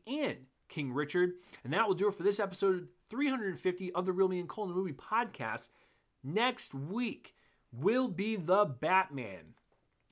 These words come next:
And since I am releasing these during the week now, um, it gives you guys a chance to watch it on the weekend, or if you've already seen it, that way when you get to the, the episode when it drops next, uh, Wednesday on the ninth, hopefully most of you will have seen it by then, and we can all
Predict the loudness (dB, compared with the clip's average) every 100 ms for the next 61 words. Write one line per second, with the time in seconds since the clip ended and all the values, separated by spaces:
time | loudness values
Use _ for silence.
0 | -6 -6 0 -2 4 2 4 0 -2 -2
1 | -4 -2 -2 0 -2 0 -2 0 -2 -2
2 | -4 -4 -4 -4 -6 _ -20 -20 -4 0
3 | 2 2 0 -4 -6 -2 -2 0 4 4
4 | 4 -2 -4 -4 -4 -2 4 2 4 2
5 | 2 0 0 -4 -4 -4 -4 -6 -12 -6
6 | -4 -4 0 4 4 0 -8 -6 -4 -4
7 | -6 -10 _ _ 0 0 2 -2 -2 -2
8 | 4 6 6 4 -4 -4 -6 -8 -10 _
9 | -4 -2 0 -2 -2 -4 -4 -4 -6 -2
10 | 2 2 0 -6 -6 -6 -8 -4 -4 -4
11 | -4 0 2 2 0 -2 -2 0 0 -2
12 | -8 -20 _ _ _ _ _ 2 4 4
13 | 2 4 4 4 -2 -2 0 0 0 -2
14 | -2 -4 -2 2 2 2 0 -2 -2 -2
15 | -2 -4 -4 -2 -2